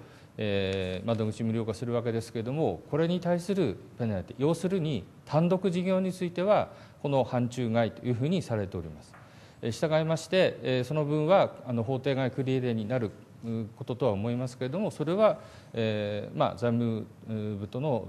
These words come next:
あの、協議にもよりますけれども、えー、可能だというふうに認識しているところでございます。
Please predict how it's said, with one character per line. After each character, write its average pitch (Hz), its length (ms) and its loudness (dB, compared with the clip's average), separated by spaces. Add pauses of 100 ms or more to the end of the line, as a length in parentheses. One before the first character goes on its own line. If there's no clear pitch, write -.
(140)
あ - 20 -8
の、 101 140 -6
協 117 240 -2
議 110 60 2
に 104 80 0
も 98 100 -4
よ 110 100 -2
り 120 100 -2
ま 139 120 -2
す - 100 -14
け 143 60 -6
れ 143 60 -2
ど 147 100 -6
も、 190 300 2 (260)
え 95 460 -2
ー、 - 20 -12
可 110 140 -4
能 101 140 0
だ 123 140 4
と - 120 -10 (100)
い 101 60 -2
う 92 40 -2
ふ 98 100 -8
う 98 40 -4
に 147 160 2
認 107 160 4
識 - 220 -10
し - 100 -12
て 95 100 -4
い 90 60 0
る 92 80 -4
と 90 100 -8
こ 92 140 -4
ろ 101 80 -6
で 170 100 4
ご 131 120 2
ざ 82 60 -8
い - 40 -12
ま - 120 -18
す。 - 140 -20